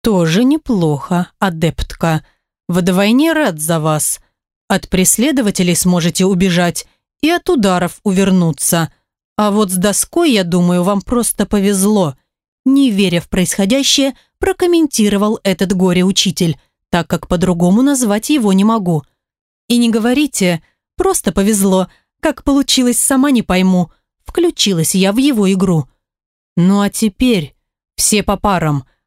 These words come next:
а вы, адептка, смотрите и учитесь, как бить нужно, а то всё убегаете,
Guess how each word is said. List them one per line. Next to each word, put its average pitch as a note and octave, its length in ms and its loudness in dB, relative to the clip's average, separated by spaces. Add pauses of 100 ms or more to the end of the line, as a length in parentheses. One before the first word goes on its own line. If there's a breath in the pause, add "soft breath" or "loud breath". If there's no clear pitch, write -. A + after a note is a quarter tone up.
(120)
а G3+ 180 0
вы, D4 320 -2
адептка, E3 800 -4 (180)
смотрите B3+ 920 0 (200)
и C4+ 100 2
учитесь, C#4 720 -2 (260)
как F#3+ 240 0
бить A#3 300 0
нужно, E3 580 2 (320)
а A3+ 120 0
то A#3+ 140 -2
всё - 280 -2
убегаете, G#3 1080 0